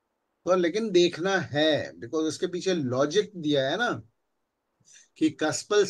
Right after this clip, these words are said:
sublord is also, भाई आप cuspal sublord को देखिए, cusp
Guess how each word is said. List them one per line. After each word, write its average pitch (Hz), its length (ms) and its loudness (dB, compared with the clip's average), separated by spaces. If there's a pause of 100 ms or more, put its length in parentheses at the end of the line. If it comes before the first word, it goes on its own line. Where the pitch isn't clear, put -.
sublord 170 500 0
is 190 160 0 (140)
also, 151 520 0 (480)
भाई 196 260 0
आप 214 320 0 (100)
cuspal 220 380 -2 (140)
sublord 190 440 0
को 214 360 0 (280)
देखिए, 170 340 0 (180)
cusp - 440 -2